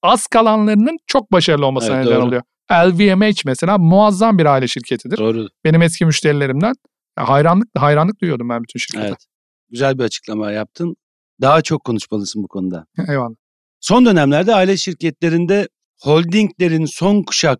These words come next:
Speaker 2: üyelerinin ve şirketlerin üyelerinin işlerinde çalışmak yerine ya da işi devralmak yerine girişim konularına odaklandığını ve yatırım fonları <laughs> kurduğunu görüyoruz, izliyoruz.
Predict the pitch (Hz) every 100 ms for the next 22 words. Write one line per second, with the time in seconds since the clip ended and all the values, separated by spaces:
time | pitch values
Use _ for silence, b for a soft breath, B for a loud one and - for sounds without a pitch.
0 | _ 143 139 139 143 147 180 202 185 123
1 | 147 - 143 - 151 - 156 143 123 127
2 | 180 214 - _ _ _ _ 170 143 -
3 | 175 214 226 175 151 - 143 127 139 143
4 | 208 208 - _ _ _ _ 139 151 160
5 | 202 180 135 123 120 120 - 135 185 196
6 | 175 160 208 156 143 135 131 123 120 -
7 | 127 139 196 180 175 160 _ _ _ -
8 | 151 185 208 202 151 139 156 160 - 139
9 | 120 131 131 127 - _ _ - 147 185
10 | 196 196 170 156 135 135 139 123 196 -
11 | -